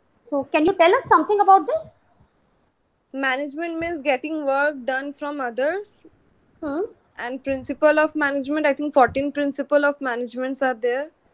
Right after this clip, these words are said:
Speaker 1: Very good, very good.
Speaker 2: Yeah.
Speaker 1: So, uh, when we are saying that management means getting work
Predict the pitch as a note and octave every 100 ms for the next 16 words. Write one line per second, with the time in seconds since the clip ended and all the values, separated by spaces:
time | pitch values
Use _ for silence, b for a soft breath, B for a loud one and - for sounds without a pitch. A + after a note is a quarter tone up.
0 | _ _ _ _ - D4 F4+ B3 G#3+ -
1 | D4 E4 A#3+ - b b b b - A#3+
2 | B4+ - - B3+ B3 B3 - A4 D#4 E4+
3 | F4+ G#4 G#4+ G4 F#4 G4 F4+ F4+ D4 B3+
4 | D#4 E4+ F#4+ F4 E4 G#4+ - A#3 D#4 G4+
5 | A4 A#3+ A#3+ C#4+ G4